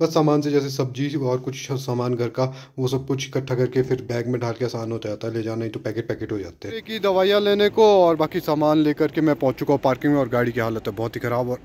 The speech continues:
आने जाने के लिए यहाँ से देखो रास्ता कितना गंदा है। खैर इस साइड से तो आ ही नहीं सकूँगा मैं मेरे ख्याल से, यहाँ से तो मुझे यहाँ से ही जाना पड़ेगा। तो बहुत ही ख़राब स्थिति है और मौसम बहुत ही ख़राब हो रहा है, टाइम पे निकलना ही सही रहेगा।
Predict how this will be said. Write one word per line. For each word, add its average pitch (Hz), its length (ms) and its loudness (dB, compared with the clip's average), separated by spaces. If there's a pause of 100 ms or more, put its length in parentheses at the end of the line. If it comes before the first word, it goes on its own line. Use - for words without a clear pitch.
आने 143 180 0
जाने 131 180 0
के 123 80 -6
लिए 123 80 -2
यहाँ 117 140 -4
से 113 80 -12
देखो 107 180 -12
रास्ता 104 220 -12
कितना 101 240 -12
गंदा 95 240 -8
है। 98 60 -10 (720)
खैर 131 200 -2
इस 143 140 -8
साइड 143 160 0
से 147 80 -8
तो 151 160 -2
आ 135 140 -2
ही 127 80 -2
नहीं 147 120 2
सकूँगा 113 340 -4
मैं 110 160 -4
मेरे 107 160 -6
ख्याल 107 240 -8
से, 127 160 -8 (460)
यहाँ 123 160 -2
से 123 100 -6
तो 127 120 -4
मुझे 123 240 -4 (440)
यहाँ 139 160 2
से 156 140 -2
ही 139 60 0
जाना 123 200 2
पड़ेगा। 123 400 -2 (360)
तो 135 120 -2 (600)
बहुत 139 160 0
ही 151 60 -2
ख़राब 139 200 2
स्थिति - 260 -6
है 139 60 2
और 135 100 0
मौसम 123 320 -2
बहुत 113 200 -4
ही 123 40 -4
ख़राब 110 320 -6
हो 98 140 -8
रहा 98 120 -8
है, 101 60 -8 (1200)
टाइम 135 200 4
पे 131 120 2
निकलना 135 300 2
ही 135 60 2
सही 123 200 2
रहेगा। 117 300 0